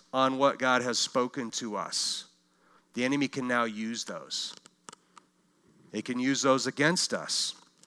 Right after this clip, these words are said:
We need to be careful. So if somebody pr-, asks you, they come to you and say, "Hey, I want you to pray for healing for me. I want you to pray that I would get this new house," or whatever it is.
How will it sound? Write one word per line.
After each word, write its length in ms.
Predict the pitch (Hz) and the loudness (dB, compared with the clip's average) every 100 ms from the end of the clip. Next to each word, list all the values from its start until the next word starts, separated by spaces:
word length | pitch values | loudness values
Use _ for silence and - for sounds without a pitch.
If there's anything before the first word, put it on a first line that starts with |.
| _ _ - - - | _ _ -20 -20 -6
We 100 | 123 | 2
need 200 | 156 185 | 4 4
to 60 | 175 | 6
be 140 | 196 | 4
careful. 480 | 190 185 190 - 120 | 6 10 10 10 4
So 320 | - 190 165 - - - | 8 10 10 6 -14 -2
if 100 | 170 | 6
somebody 320 | 240 254 262 | 10 10 10
pr-, 220 | - - 160 156 | 6 -6 -2 8
asks 420 | 180 190 - - | 8 8 4 4
you, 120 | 143 | 6
they 100 | 143 | 4
come 240 | 151 165 | 4 2
to 140 | 165 170 | 4 2
you 100 | 151 | 2
and 100 | 139 | 4
say, 200 | 151 139 | 6 6
"Hey, 240 | 160 139 - - - - _ | 8 6 2 -20 -20 -20 _
I 100 | 147 | 2
want 300 | 156 165 180 | 4 4 4
you 60 | 165 | 4
to 80 | 156 | 0
pray 380 | - - 151 147 | 0 6 8 6
for 220 | - 131 | 2 -2
healing 440 | - 147 147 127 | 4 6 6 4
for 220 | 113 127 110 | 0 -4 -4
me. 260 | 92 76 _ 107 | -6 -10 _ -6
I 80 | |
want 220 | 135 165 156 | -2 -2 0
you 60 | |
to 80 | 151 | -2
pray 420 | - 160 147 147 | 0 4 6 6
that 120 | 135 | 8
I 120 | 135 139 | 6 6
would 160 | 135 | 2
get 160 | 139 - | 0 0
this 200 | 123 - | -4 -2
new 200 | 131 127 | -4 -2
house," 420 | 113 131 110 - | 2 2 2 -4
or 60 | 120 | -2
whatever 360 | 123 127 123 | 0 2 2
it 60 | 131 | 0
is. 160 | 123 | 0